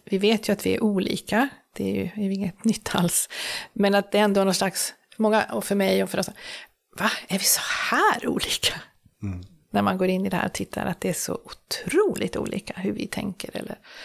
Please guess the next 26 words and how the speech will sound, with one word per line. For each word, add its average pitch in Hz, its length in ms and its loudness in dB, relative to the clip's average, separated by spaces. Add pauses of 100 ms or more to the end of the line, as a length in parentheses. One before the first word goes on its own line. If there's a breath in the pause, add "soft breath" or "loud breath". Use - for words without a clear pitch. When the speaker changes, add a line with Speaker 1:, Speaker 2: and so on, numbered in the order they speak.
(380 loud breath)
Speaker 1:
använder 196 800 -2
och, 226 160 -10
och 170 120 -4
så - 180 -2
de 165 160 -2
här, 175 420 -6
eller 180 120 0
hur 185 80 -2
strategierna, 185 640 -4 (800 soft breath)
ja, 185 320 -2 (120)
vad 196 100 -4
vi 180 60 0
har, 175 120 -2
vad 190 140 0
vi, 196 80 2 (200)
hur 208 100 0
vi 202 80 2
ser 185 240 4
och 180 80 2
tänker 185 260 0
på 180 100 0
insidan 175 480 0
och 190 160 -4
vad 175 160 -2
vi 180 60 -2
gör. - 180 -4